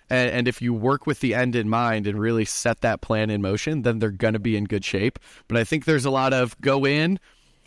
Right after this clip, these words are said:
hope I get better today and just take a lot of swings and feel like I worked hard without the intent. Uh, so one of the big things that we preach with everything is intent.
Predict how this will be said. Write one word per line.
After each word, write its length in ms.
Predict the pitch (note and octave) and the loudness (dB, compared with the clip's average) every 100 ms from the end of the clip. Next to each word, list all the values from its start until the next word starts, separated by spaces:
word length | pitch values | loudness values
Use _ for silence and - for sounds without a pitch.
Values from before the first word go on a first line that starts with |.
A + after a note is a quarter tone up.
| - | -10
hope 300 | - E3 F3 | 0 2 4
I 120 | D3+ | 2
get 180 | D#3 C#3 | 2 2
better 260 | D3+ D3 | 2 2
today 300 | C3+ C#3+ C#3 | 0 0 2
and 140 | C3+ B2+ | 0 -2
just 180 | B2+ | -4
take 220 | - C3+ C3+ | -2 -2 0
a 20 | |
lot 160 | B2+ | 0
of 80 | A#2+ | 0
swings 400 | - A#2+ C3 B2+ | -4 -2 -2 -2
and 100 | A2+ | -4
feel 160 | - B2 | 0 2
like 200 | A#2+ A2+ | 2 0
I 80 | G#2 | -2
worked 260 | A2+ A2+ | -2 -2
hard 240 | D3 D3+ C3 | 2 2 2
without 380 | A#2+ A#2+ A#2+ | 0 0 0
the 100 | B2 | 0
intent. 480 | A#2 G#2 G#2 A2+ - - - - | -2 -2 -2 -2 -4 -10 -20 -10
Uh, 320 | - G#2+ G#2+ | -2 0 0
so 160 | - A#2+ | -2 0
one 100 | C#3 | 2
of 60 | D3+ | 2
the 60 | |
big 180 | C3 C3+ | 2 0
things 160 | C3+ B2 | 0 0
that 100 | A#2 | 0
we 140 | B2 | 0
preach 400 | A#2 B2+ A#2+ - | 0 0 0 -2
with 260 | G#2 A2 - | -2 -2 -2
everything 640 | - A#2 A#2 G#2+ G2 G#2 G2 | 0 2 2 0 0 0 0
is 140 | F#2+ | -2
intent. 440 | G2 F#2+ F#2+ F2 | -4 -4 -4 -6